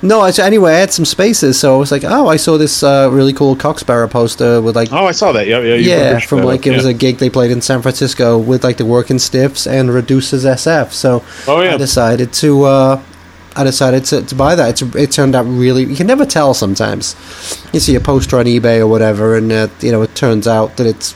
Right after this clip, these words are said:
Speaker 1: really not that great looking, but this one turned out fantastic. It,
Speaker 2: Hmm.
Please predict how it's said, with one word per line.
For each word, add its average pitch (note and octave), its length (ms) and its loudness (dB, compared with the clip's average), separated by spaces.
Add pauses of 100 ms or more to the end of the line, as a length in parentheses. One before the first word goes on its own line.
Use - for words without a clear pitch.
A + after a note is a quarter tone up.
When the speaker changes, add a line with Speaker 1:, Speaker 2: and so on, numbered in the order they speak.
Speaker 1:
really A2+ 240 0
not G#2+ 220 -2
that A2 180 -2
great A#2 240 -2
looking, A2 300 -4
but A2 140 -6
this D3+ 180 -2
one B2+ 160 0
turned A#2 180 -2
out A2+ 120 -2
fantastic. A#2+ 580 -4
It, F#2+ 80 -8 (360)
Speaker 2:
Hmm. G3+ 120 2